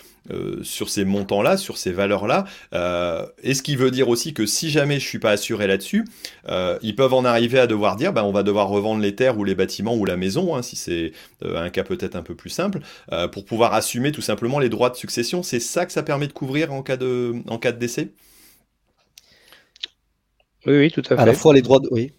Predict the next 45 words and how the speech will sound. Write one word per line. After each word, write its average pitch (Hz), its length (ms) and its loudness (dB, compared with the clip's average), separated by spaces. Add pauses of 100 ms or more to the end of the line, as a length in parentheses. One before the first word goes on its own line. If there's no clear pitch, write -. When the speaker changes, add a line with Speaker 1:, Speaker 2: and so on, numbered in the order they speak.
(160)
Speaker 3:
à 110 80 -2
la 123 80 2
fois 143 140 4
les 139 40 8
droits 127 140 4
de - 40 -2
succession, 127 480 0
mais 151 120 2
également, 123 400 2
oui, 131 100 -2
voilà, 131 240 0
les, 107 400 -2
les, 104 220 -6
l'excès 123 580 2
de, 131 500 2
de, 113 540 -2
de, 123 220 -10
de, 123 180 -10
de 117 140 0
bénéfices 143 680 2
l'année 127 400 4
où 117 220 0
on 113 40 -2
va 117 140 2
venir 131 260 0
verser 135 360 0
le 135 100 2
capital, 139 560 0
hein, 156 220 -4
euh, 127 260 -6 (640)
euh, - 300 -8
sur - 160 -6
l'exploitation 117 600 -2
suite 123 280 -6
au 120 60 2
décès, 143 500 -2
hein. 160 100 -4
Donc, 120 380 -6
euh, 110 400 -6
tous - 100 -10
les 117 160 0
emprunts 113 300 0
vont 113 120 2
être 110 200 -2
remboursés 107 880 -2